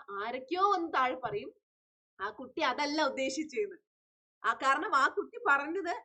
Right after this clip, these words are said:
നമ്മൾ അക്സെപ്റ്റ് ചെയ്യാൻ തയ്യാറാകുന്നില്ല. അതിന്റെ പ്രശ്നം ഇപ്പൊ നമ്മളുടെ പ്രശ്നമാണത്. Actually അത് അവളുടെ പ്രശ്നമല്ല, കാരണം ആ കുട്ടിയുടെ പ്രശ്നമല്ല. കാരണം എന്താന്ന് വെച്ചാ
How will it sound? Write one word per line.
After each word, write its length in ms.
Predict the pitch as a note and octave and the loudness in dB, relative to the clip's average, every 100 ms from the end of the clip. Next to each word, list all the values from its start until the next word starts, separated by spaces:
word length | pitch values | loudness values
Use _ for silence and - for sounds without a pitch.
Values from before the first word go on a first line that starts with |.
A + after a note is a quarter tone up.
| _ A#3+ | _ -16
നമ്മൾ 240 | A#3 D#4 | -4 -2
അക്സെപ്റ്റ് 500 | C#4 - - F4 - | -2 -4 -12 -10 -6
ചെയ്യാൻ 180 | E4+ D#4+ | -4 -4
തയ്യാറാകുന്നില്ല. 680 | C#4+ B3+ B3+ A#3+ F#3+ F#3 - _ _ _ _ - | -4 -4 -4 -6 -10 -10 -16 _ _ _ _ -6
അതിന്റെ 280 | B3+ F#4 | -4 -4
പ്രശ്നം 320 | G4 F4+ F#4+ F4+ | -2 -4 -4 -6
ഇപ്പൊ 180 | G4 | -4
നമ്മളുടെ 500 | E4+ C4 C4+ F4 G#4+ | -4 -4 -4 -4 -4
പ്രശ്നമാണത്. 800 | C5 G#4 - F4 B3+ G3+ F3+ F3 - _ C4 | -4 -6 -4 -2 -2 -4 -8 -12 -16 _ -20
Actually 260 | - F#4+ | -8 -4
അത് 200 | G#4 G4 | 2 2
അവളുടെ 220 | D4+ E4+ G4 | 2 -2 -4
പ്രശ്നമല്ല, 640 | F4 - E4+ C4 F3+ - _ _ | -4 -6 -8 -6 -6 -8 _ _
കാരണം 200 | C4+ D4 | -4 0
ആ 60 | D4 | 0
കുട്ടിയുടെ 340 | E4 F4 E4+ | 0 -6 -8
പ്രശ്നമല്ല. 580 | F4 D4+ - D#4 G#3 F3+ - _ _ _ | -8 -8 -8 -8 -6 -8 -10 _ _ _
കാരണം 280 | F#3 F#3+ C4+ | -6 -6 -4
എന്താന്ന് 340 | E4+ E4 E4+ F4+ | -4 -2 0 -2
വെച്ചാ 300 | F4 F4+ | -2 -4